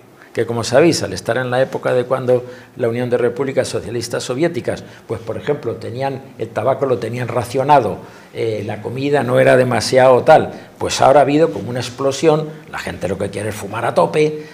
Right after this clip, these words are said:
so-, han, han crecido el número de fumadores enormemente,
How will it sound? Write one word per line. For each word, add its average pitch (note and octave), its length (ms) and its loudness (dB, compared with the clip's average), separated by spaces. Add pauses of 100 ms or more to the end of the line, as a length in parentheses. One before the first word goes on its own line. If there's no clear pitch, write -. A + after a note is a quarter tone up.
so-, - 240 -10
han, A2+ 180 -8
han A#2 180 -8 (140)
crecido B2+ 560 -4 (220)
el G#2+ 160 -6
número - 280 -4
de - 60 -6
fumadores - 760 -8
enormemente, E3+ 720 -2